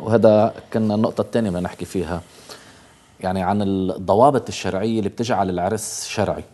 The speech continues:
نحن بنعرف إنه الآن عم بيصير في موالد وأعراس، وأحيانًا قد تخرج عن الضوابط الشرعية. فتحدثت هي عن الأعراس المختلطة وعن كامل المكياج عم تظهر وتبرز فيه العروس. شو هي الضوابط الشرعية اللي بيعتبر فيها العرس،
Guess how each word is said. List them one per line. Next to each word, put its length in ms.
نحن 260
بنعرف 380
إنه 140
الآن 240
عم 80
بيصير 220
في 140
موالد 460
وأعراس، 560
وأحيانًا 260
قد 160
تخرج 400
عن 140
الضوابط 440
الشرعية. 500
فتحدثت 760
هي 80
عن 100
الأعراس 320
المختلطة 600
وعن 200
كامل 280
المكياج 460
عم 140
تظهر 400
وتبرز 400
فيه 160
العروس. 480
شو 140
هي 60
الضوابط 320
الشرعية 400
اللي 120
بيعتبر 600
فيها 260
العرس، 680